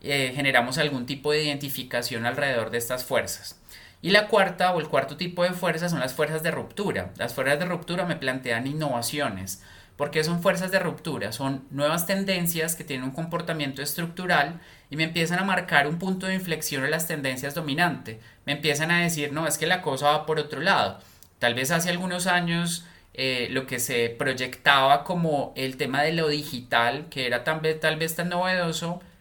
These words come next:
fue ruptura en su momento, hoy en día es algo robusto. Entonces, lo, lo, el tema de ruptura se va a volver robusto y si yo lo identifico, ahí es donde realmente puedo generar esa idea de ir en contra de la corriente, identificando esa fuerza de ruptura,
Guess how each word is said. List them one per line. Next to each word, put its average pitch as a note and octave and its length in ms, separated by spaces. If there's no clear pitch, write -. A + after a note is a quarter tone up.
fue D3 180
ruptura F3+ 580
en G3 80
su G3 140
momento, F3 600
hoy C3+ 160
en C#3 120
día D3+ 180
es D3+ 120
algo D#3 220
robusto. C#3+ 640
Entonces, C3+ 260
lo, C#3 220
lo, C3 320
el C3+ 360
tema D#3 220
de F#3 60
ruptura F#3 440
se F3 140
va D3 60
a C#3+ 40
volver D#3 260
robusto F3 400
y E3+ 60
si E3 140
yo C#3 160
lo D3+ 120
identifico, F3 840
ahí C#3+ 300
es D3+ 100
donde E3+ 220
realmente E3+ 600
puedo C#3+ 360
generar D3 480
esa D3 160
idea D#3 280
de D3+ 140
ir C3 80
en C3 80
contra D#3 300
de D3+ 40
la D3 120
corriente, B2+ 420
identificando C#3 560
esa C#3+ 140
fuerza D3+ 300
de D3+ 60
ruptura, D#3 600